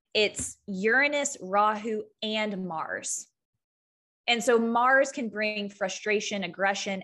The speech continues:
accidents. So we all wanna be really mindful about sudden accidents, sudden issues, sudden confrontations, being particularly spicy and frustrated and irritable. We are all going to be prone to that,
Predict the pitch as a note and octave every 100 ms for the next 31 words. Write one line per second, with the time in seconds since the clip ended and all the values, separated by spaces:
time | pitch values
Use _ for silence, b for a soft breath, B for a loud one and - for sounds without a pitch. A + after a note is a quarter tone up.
0 | - F3+ F#3+ F#3+ F#3+ - G3 G3 - -
1 | G3+ A#3 B3+ C4 B3+ A3+ F3+ G3 G3+ G#3
2 | G3+ F#3 G3 - F3 - E3+ D#3+ - _
3 | - - F3 G#3 G#3 F3+ F3+ - - F3+
4 | F3 F3 E3+ - B B B - G#3+ G#3
5 | A3 - G3 G3 G3+ F#3+ - G3 G#3 G#3
6 | G3+ G3+ G3 G3 G3 F#3+ F#3+ - B3 C4
7 | C4 C4 B3+ - A#3 A#3+ A3 G#3+ G#3+ G#3
8 | - G3+ G3+ G#3 G#3+ G#3+ G3 F3+ - G#3
9 | - G#3 G3+ G3 F3 - F#3+ G3 G3 G3
10 | G3 B B B - B3+ B3+ A#3+ - -
11 | A3 A3+ A3 G#3 G3 F#3+ F3+ - F#3 F#3
12 | F#3 E3+ D#3 D#3+